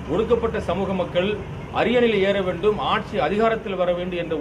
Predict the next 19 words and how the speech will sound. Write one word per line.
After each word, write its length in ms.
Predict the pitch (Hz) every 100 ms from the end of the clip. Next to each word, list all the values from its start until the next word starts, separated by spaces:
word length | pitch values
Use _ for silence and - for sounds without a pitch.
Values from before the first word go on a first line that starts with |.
| 156
ஒற்றை 220 | - 202
நோக்கத்தில் 440 | 180 196 - 190 202 - - 135
அவர் 180 | 165 165
பேசிக் 240 | 185 196 180
கொண்டிருக்கிறார். 600 | 165 156 - 143 170 185 - - -
இதை 160 | 165 190 226 - - 131
விடுதலை 280 | 185 240 233
சிறுத்தைகள் 340 | 226 202 208 190
கட்சியில் 200 | 175 196
இருக்கக்கூடிய 300 | 180 185 175 156
ஒரு 120 | 185
சில 160 | 190 170 160
தலைவர்கள் 440 | 175 185 170 185
இதற்கு 260 | 156 151 160
முட்டுக்கட்டை 460 | 151 - 185 - 170
இருக்கிறார் 260 | 170 175 165
என்பது 240 | 160 156
தெரிய 140 | 156 170
வருகிறது. 360 | 165 147 139 180